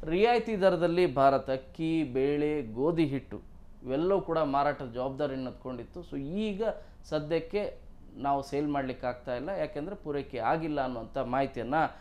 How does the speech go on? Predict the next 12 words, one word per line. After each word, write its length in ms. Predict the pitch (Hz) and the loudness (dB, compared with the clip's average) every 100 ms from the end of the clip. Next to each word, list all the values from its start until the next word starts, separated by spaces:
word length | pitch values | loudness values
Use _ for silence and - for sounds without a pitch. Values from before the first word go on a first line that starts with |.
| - - - | -18 -18 0
ಕೊಡ್ತಾ 360 | 175 180 190 170 | 4 6 8 6
ಇದ್ದಾರೆ. 360 | 131 127 160 | 6 2 2
ನಿಮಗೆ 420 | - 196 220 214 214 | 0 -6 -4 2 6
ಆರಂಭದಲ್ಲಿ, 880 | 202 160 151 202 233 233 220 220 | 6 6 8 8 8 4 2 2
ನಿಮಗೆ 300 | 214 208 190 | 0 0 0
ಎಲ್ರಿಗೂ 380 | 190 170 196 190 | 4 4 2 -2
ಕೂಡ 200 | 175 190 | 0 2
ಗೊತ್ತಿದೆ, 720 | 170 147 143 160 165 185 185 | 2 0 -4 -4 0 0 0
ಆ, 400 | - - - 131 | -4 -14 -6 -4
ಫೆಬ್ರವರಿ 560 | 135 143 135 147 151 147 | -2 -2 0 0 2 0
ಎರಡನೇ 300 | 139 151 170 | 0 0 -2
ತಾರೀಕು 720 | 160 143 139 - 151 143 | 0 0 -2 -4 -4 -2